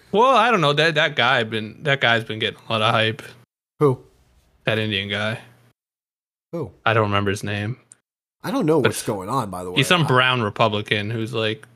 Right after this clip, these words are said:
Speaker 1: been getting pretty, uh, I, I'm not saying, uh, saying he's doing well, but I've been seeing him a lot.
Speaker 2: I don't know. I don't know. Sorry.
Speaker 1: But, um,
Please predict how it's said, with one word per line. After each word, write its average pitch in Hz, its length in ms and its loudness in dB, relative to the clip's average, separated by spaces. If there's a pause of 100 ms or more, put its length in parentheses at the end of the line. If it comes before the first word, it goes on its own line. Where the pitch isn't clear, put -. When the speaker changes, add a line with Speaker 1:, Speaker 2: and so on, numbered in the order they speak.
(120)
Speaker 1:
been 104 160 0
getting 110 320 0
pretty, 107 400 -2
uh, 104 60 -4
I, 104 460 0
I'm 165 120 4
not 165 120 2
saying, 120 440 2
uh, - 20 -6
saying 110 220 0
he's 107 120 -2
doing 110 240 -2
well, 107 200 2
but 110 100 0
I've 117 100 4
been 104 120 -4
seeing 104 240 0
him 92 100 -8
a 92 60 -10
lot. 92 280 -8 (720)
Speaker 2:
I - 60 -4
don't 131 140 2
know. 110 320 -2 (260)
I 107 40 -10
don't 107 140 -6
know. 104 140 -10 (720)
Sorry. 104 240 -2
Speaker 1:
But, 139 100 4
um, 120 320 4